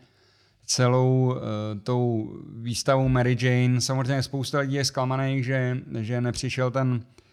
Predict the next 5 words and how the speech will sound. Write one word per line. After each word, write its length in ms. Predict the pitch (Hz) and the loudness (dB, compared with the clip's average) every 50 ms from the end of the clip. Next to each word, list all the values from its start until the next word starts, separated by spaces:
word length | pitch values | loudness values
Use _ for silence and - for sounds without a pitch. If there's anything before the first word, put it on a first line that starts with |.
| _ _ _ _ - | _ _ _ _ -8
že 260 | - 101 117 113 110 | -2 2 2 2 2
v 180 | 104 - - 117 | 0 -2 -6 -6
současném 440 | - 123 113 - 127 113 131 143 135 | -4 -4 -2 -2 -2 -2 0 0 2
návrhu 480 | 127 120 117 117 123 120 135 135 117 - - _ _ _ _ - | 2 4 4 4 2 2 2 0 -2 -4 -8 _ _ _ _ -2
není, 560 | 107 117 123 123 127 127 127 127 127 123 | 2 4 4 4 4 4 4 2 0 -2